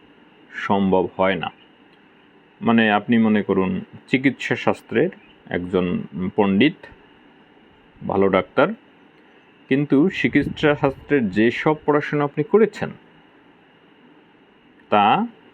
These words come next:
আহ, ধরে রাখাটা মাথার মধ্যে কিন্তু কঠিন, তখন আপনাকে লিখে, আহ, রাখার, আহ, প্রয়োজন আপনি বোধ করে থাকেন। তাই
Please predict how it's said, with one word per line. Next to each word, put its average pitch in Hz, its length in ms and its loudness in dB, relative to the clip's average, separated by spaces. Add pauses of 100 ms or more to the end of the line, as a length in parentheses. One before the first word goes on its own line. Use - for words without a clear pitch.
(520)
আহ, 92 500 0
ধরে 135 260 2
রাখাটা 123 540 0
মাথার 101 440 -2
মধ্যে 90 400 -2
কিন্তু 120 300 -4
কঠিন, 82 380 -6
তখন 101 260 -2
আপনাকে 113 340 -2
লিখে, 120 580 0 (1040)
আহ, 95 80 -8 (240)
রাখার, 101 520 0
আহ, 90 480 -2 (100)
প্রয়োজন 104 480 2
আপনি 92 220 -4
বোধ 87 280 -2
করে 90 180 0
থাকেন। - 340 -10 (960)
তাই 107 180 4